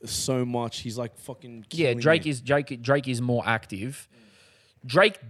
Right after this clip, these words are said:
Speaker 2: yes, they came up at the same time, but Drake has maybe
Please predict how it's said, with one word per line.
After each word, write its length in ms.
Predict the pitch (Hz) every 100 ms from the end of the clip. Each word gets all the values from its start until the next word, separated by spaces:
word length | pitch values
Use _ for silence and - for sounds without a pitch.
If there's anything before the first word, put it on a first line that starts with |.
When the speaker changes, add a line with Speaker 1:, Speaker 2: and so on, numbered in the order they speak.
| 104 _ _ _ -
Speaker 2:
yes, 320 | 143 214 240
they 120 | 208 180
came 180 | 185
up 100 | 185
at 60 | 156
the 60 | 156
same 240 | 156 151
time, 240 | 147 165
but 180 | 151 - - 123 120
Drake 260 | 147 160 -
has 240 | 147 131
maybe 480 | 143 139 135 135